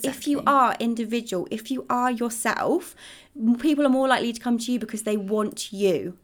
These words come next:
Speaker 2: The amount of accounts that I come across, um, because sometimes people follow me and I, like, I'm intrigued by their profile picture, so I click on
Speaker 1: Yeah.
Speaker 2: the page and I'm like, "Oh, this is really like so-and-so,"
Speaker 1: Yeah.
Speaker 2: or, "Oh, I can really tell
Speaker 1: You
Speaker 2: that
Speaker 1: can
Speaker 2: this
Speaker 1: tell,
Speaker 2: is inspired
Speaker 1: can't you?
Speaker 2: by
Speaker 1: Yeah.
Speaker 2: so-and-so." Like, it's
Speaker 1: Yeah.
Speaker 2: so obvious.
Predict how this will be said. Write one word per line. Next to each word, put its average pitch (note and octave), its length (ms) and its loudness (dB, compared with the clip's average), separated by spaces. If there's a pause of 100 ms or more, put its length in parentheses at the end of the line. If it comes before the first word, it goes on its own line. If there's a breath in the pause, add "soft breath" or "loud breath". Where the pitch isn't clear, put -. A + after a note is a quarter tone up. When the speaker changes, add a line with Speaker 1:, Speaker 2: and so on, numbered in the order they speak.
(100)
Speaker 2:
The C4+ 120 2
amount D4 300 8
of C#4 220 2 (100)
accounts B3 460 2
that G3+ 60 2
I F#3+ 100 2
come A3+ 180 -2
across, G#3 640 -4
um, G3 260 -2
because A#3+ 240 -4
sometimes B3+ 320 2
people A#3+ 240 -2
follow A#3 300 4
me G3+ 180 2
and G3 140 -2
I, G3 100 -2
like, F#3+ 380 -4 (100)
I'm G#3+ 140 0
intrigued G#3+ 340 0
by G3+ 120 -4
their G3 120 -4
profile G#3 320 -2
picture, - 240 -6
so G#3+ 140 0
I G#3 40 2
click A#3+ 180 -2
on A#3+ 60 0
Speaker 1:
Yeah. G#3+ 120 2
Speaker 2:
the G#3+ 40 -4
page A3+ 180 2
and A#3 100 -2
I'm - 60 -2
like, - 80 -16 (800 soft breath)
"Oh, D#4+ 240 8
this A#3+ 220 4
is B3+ 280 0 (240)
really B3 320 4
like A3+ 500 4
so-and-so," A3+ 640 4
Speaker 1:
Yeah. G3 200 6
Speaker 2:
or, - 180 -4
"Oh, D4+ 200 10
I A3+ 140 8
can A#3+ 220 4
really B3 260 6
tell A#3+ 200 6
Speaker 1:
You B3+ 60 6
Speaker 2:
that A#3 60 2
Speaker 1:
can E4+ 80 6
Speaker 2:
this G#3 100 6
Speaker 1:
tell, D4+ 180 6
Speaker 2:
is G3+ 80 8
inspired C#4+ 300 8
Speaker 1:
can't G3+ 160 4
you? F3 40 2
Speaker 2:
by F#3 200 6
Speaker 1:
Yeah. G#3 160 4
Speaker 2:
so-and-so." B3+ 440 2
Like, A3 180 4
it's F#3+ 120 0
Speaker 1:
Yeah. - 60 6
Speaker 2:
so G#3+ 200 6
obvious. G#3 540 4